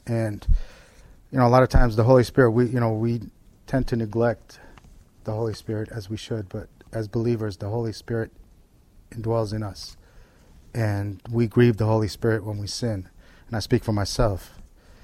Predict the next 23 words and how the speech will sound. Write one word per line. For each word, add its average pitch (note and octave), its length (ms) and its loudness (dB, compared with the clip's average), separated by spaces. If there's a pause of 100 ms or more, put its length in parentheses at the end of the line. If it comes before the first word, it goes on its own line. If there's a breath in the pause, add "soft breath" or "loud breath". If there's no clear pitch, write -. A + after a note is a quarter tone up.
(280 soft breath)
And G#2+ 120 -4
that's G#2 120 -4
why A2+ 140 2
it's, G#2+ 220 -4
you A#2+ 80 -8
know, A2 80 -4
we G#2+ 100 -4
need A2 220 -4
to A#2 100 -8
understand A2+ 480 -6
that G2 180 -10
and A2+ 260 -14
be A2+ 120 -8
clear A#2+ 300 -4
on A2 160 -2
that. A2+ 240 -4 (1200 soft breath)
Uh, A#2+ 240 2
it's, G#2 100 -8
it's B2 180 -4
just, - 340 -2
there's B2+ 160 -6
so C#3+ 260 -2
many B2+ 240 -2